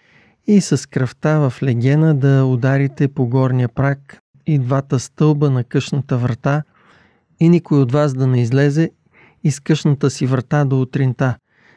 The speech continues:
защото Господ ще мине, за да порази египтяните, а когато види кръвта на горния праг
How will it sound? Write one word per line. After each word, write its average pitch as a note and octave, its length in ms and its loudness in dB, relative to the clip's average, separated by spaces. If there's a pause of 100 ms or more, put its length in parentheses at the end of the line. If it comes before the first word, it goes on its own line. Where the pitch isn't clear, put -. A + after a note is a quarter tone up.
(140)
защото C#3+ 560 -2
Господ C#3+ 480 -4
ще - 220 -2
мине, C#3 320 2
за C#3 160 2
да B2+ 120 -2
порази C3+ 500 -2
египтяните, D3 880 0 (560)
а E3 100 -2
когато D#3+ 460 -2
види D3+ 260 2
кръвта C#3 440 -2
на C#3 120 2
горния C#3 460 0
праг D3 300 -4